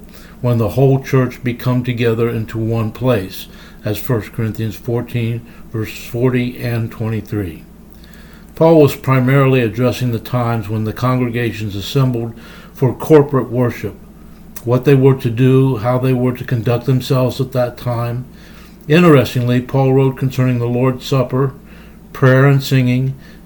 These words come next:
teaching and giving. In chapter fourteen, after writing about the orderly exercise of miraculous spiritual gifts in their assemblies,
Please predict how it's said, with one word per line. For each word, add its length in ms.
teaching 480
and 160
giving. 480
In 100
chapter 380
fourteen, 640
after 260
writing 400
about 340
the 120
orderly 480
exercise 640
of 80
miraculous 500
spiritual 400
gifts 380
in 100
their 140
assemblies, 680